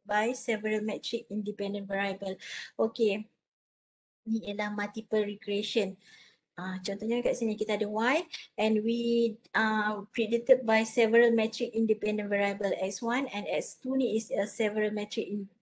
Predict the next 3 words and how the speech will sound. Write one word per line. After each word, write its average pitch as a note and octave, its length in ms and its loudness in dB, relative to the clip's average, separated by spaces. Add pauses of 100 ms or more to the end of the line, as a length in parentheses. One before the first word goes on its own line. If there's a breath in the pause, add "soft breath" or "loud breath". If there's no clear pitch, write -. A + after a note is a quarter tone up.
(160)
independent G#3 640 -2
variable. G3 480 0 (480 loud breath)
And C#4 400 4